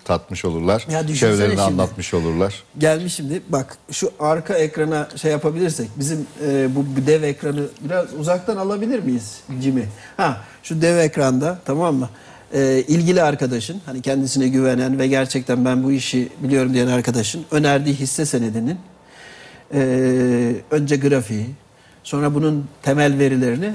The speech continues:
Speaker 2: yansıtabiliriz.
Speaker 1: Kora kor bunu da savunur,
Speaker 2: Evet, evet,
Speaker 1: paylaşır.
Speaker 2: yansıtabiliriz. O savunmasını yapar. Gelecek haftada niye düştüğünü <laughs> veya niye, nasıl yükseldiğini açıklayabilir. Ama bunu sadece örnek olarak yapacağız. Bir de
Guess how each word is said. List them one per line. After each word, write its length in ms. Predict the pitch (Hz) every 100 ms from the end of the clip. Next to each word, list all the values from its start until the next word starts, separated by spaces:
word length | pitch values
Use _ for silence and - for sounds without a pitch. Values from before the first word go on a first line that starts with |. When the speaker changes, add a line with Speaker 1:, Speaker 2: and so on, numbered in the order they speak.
| -
Speaker 2:
yansıtabiliriz. 800 | 151 156 147 185 170 139 104 -
Speaker 1:
Kora 340 | - 107 104 95
kor 260 | 113 107
bunu 220 | 98 98
da 80 | 101
savunur, 260 | - 104 98
Speaker 2:
Evet, 200 | 135 104 - - -
evet, 180 | 151 82
Speaker 1:
paylaşır. 180 | 78
Speaker 2:
yansıtabiliriz. 680 | 160 156 143 139 123 123 233 - -
O 180 | 190 180
savunmasını 640 | - 185 175 160 156 143
yapar. 500 | 117 104 165 - - _ _ - - - -
Gelecek 320 | 160 190 240
haftada 500 | 208 190 170 165 240 - - 139
niye 280 | 196 247
düştüğünü 440 | 196 180 202 202 202 - - -
<laughs> 240 | 165 -
veya 380 | 175 180 175 185 185
niye, 340 | 190 185 170 127
nasıl 260 | 160 160 165
yükseldiğini 580 | 170 180 165 165 175
açıklayabilir. 680 | 156 143 - 123 113 123 240 - - - -
Ama 300 | 214 240 226
bunu 180 | 196 214
sadece 360 | 214 190 165 151
örnek 340 | 160 180 170
olarak 340 | 135 117 120
yapacağız. 380 | 113 120 277 262
Bir 100 | 277
de 180 | 226